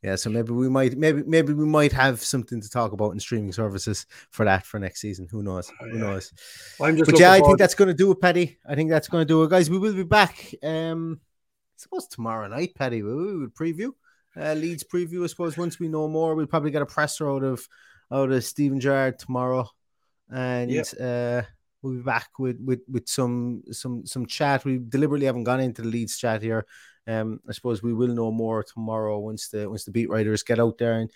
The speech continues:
Speaker 1: start finding out more about maybe any potential niggly injuries, people coming back from, from their respective international tournaments and so on. And, um, we'll know more about what kind of a squad we have. But, uh, either way, we'll be going into, into Leeds wanting to win,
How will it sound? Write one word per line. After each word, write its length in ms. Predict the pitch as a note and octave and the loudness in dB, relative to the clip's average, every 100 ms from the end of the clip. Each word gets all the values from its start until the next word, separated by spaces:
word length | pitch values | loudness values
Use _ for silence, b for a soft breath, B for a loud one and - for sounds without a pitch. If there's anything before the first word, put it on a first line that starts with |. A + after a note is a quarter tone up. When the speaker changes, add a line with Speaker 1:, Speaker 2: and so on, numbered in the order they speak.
| _ _ | _ _
Speaker 1:
start 240 | - B2+ | 0 2
finding 320 | - B2+ A#2 | 4 4 6
out 160 | A#2 B2 | 4 4
more 240 | C3 B2 | 0 0
about 220 | B2 A#2+ G#2 | 2 2 0
maybe 220 | A#2+ A2 | -4 -4
any 120 | A2 | -6
potential 420 | G#2 - A2+ - | -6 -8 -8 -6
niggly 280 | A2+ G#2+ A2 | -4 -4 -2
injuries, 540 | A2+ G#2 A2+ A#2 A2 | -4 -4 -4 -2 -4
people 240 | - A2+ G2+ | -6 -8 -6
coming 240 | A2+ G#2+ | -4 0
back 280 | A2+ A2+ - | 2 2 0
from, 260 | - A#2 G#2 b b b | -6 -6 -6 b b b
from 220 | - A2+ | -8 -4
their 100 | G#2+ | 0
respective 800 | A2 G#2+ A2+ - B2 - A#2 G2+ | 0 0 -4 0 -2 -2 -6 -6
international 500 | A#2+ G#2+ A#2 A2 A#2 | -6 -2 -2 -2 -6
tournaments 540 | G2+ A#2 A2+ A2 G2+ - | -6 -4 -4 -4 -6 -8
and 100 | G2+ | -8
so 160 | A2+ | -6
on. 300 | G#2+ G2+ G2 - | -4 -4 -4 -6
And, 440 | G#2 G#2 G#2 G2+ - - | -6 -4 -4 -6 -8 -10
um, 400 | G#2 G#2 G2+ G2+ - _ b - | -4 -2 -2 -4 -10 _ b 0
we'll 100 | A2+ | 4
know 140 | G#2+ | 4
more 160 | G2+ G2+ | 4 2
about 200 | G2 F#2+ | 0 -2
what 180 | - - | -4 -4
kind 120 | G#2+ | -8
of 60 | F#2 | -6
a 20 | |
squad 340 | - G#2 G2+ | -6 -4 -4
we 140 | F#2 G2 | -4 -4
have. 300 | G2 G2 F2+ - | -2 -2 -4 -6
But, 260 | G#2 G2 | -4 -2
uh, 200 | G2+ G2+ F#2+ b b | -2 -2 -4 b b
either 180 | B2+ A#2 | 4 6
way, 300 | A2 A#2 C#3+ - _ - | 6 4 0 -6 _ -10
we'll 120 | A2 | -8
be 100 | A2 | -6
going 220 | A2 A2 | -4 -2
into, 280 | A2+ A2+ G#2+ | -4 -4 -4
into 260 | A#2 A2 A2+ | -4 -4 -2
Leeds 320 | A#2 C3 G#2+ | -2 -4 -6
wanting 480 | G#2 A2 G#2+ A#2+ G2+ | -4 -2 -2 -6 -6
to 80 | A2 | -4
win, 420 | A#2 B2 A2+ | -4 -4 -6